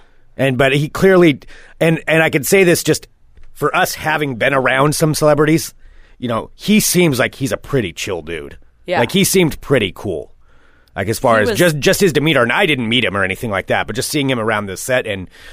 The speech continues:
Speaker 1: just how relaxed he was, and like I said, not having somebody, some handler there, like, keeping people away from him.
Speaker 2: Mm-hmm.
Speaker 1: The general public could walk right up to him. That was kind of strange to see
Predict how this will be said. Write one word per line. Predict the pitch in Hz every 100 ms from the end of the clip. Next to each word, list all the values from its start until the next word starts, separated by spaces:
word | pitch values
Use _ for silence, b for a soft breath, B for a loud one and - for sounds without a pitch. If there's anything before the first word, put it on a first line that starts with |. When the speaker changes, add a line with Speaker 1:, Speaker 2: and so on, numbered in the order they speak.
| B
Speaker 1:
just | 123 117
how | 127
relaxed | 110 107 113 -
he | -
was, | 127 127 127 -
and | 113
like | 120 127
I |
said, | 117 135 101 - B B -
not | 117 139 143
having | - 147 127
somebody, | - 151 131 127
some | - 135
handler | 110 131 131 135 131
there, | 123 120
like, | 117 113
keeping | - 135 120
people | - - 107
away | 110
from | 113 123
him. | 117 113
Speaker 2:
Mm-hmm. | - B B
Speaker 1:
The | 113
general | 92 143 147 139
public | 113 139 127 -
could | 107 80
walk | 107 117
right | 87 92 110
up | 104 -
to | 135 127
him. | 139
That | - 120 170
was | 139
kind | 151
of | 143
strange | - 143 151 -
to | 151
see | - 170